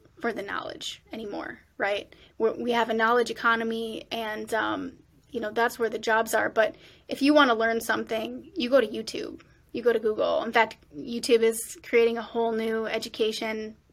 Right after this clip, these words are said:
streaming platform to capitalize on this, right? So if you wanna learn something, you, you figure it out. You, you, you can find that online. But you go to college to have the network, to have,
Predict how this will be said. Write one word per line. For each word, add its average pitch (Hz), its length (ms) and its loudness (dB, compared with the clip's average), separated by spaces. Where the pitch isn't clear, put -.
streaming 233 420 -4
platform 247 680 2
to - 140 -8
capitalize - 440 0
on - 100 -8
this, - 120 -8
right? 220 220 4
So - 100 6
if 247 80 8
you 311 100 10
wanna 403 200 8
learn 269 280 6
something, 220 600 0
you, 285 200 2
you 285 180 6
figure 254 340 4
it 220 140 6
out. 208 260 4
You, 226 180 -6
you, 220 460 -2
you 226 160 -6
can 220 160 -2
find 247 340 6
that - 140 0
online. - 540 -4
But 247 220 4
you 269 160 0
go 330 120 4
to 339 100 8
college 240 640 2
to 233 100 -8
have 220 600 0
the 233 100 2
network, - 640 -4
to 262 100 -4
have, 220 380 2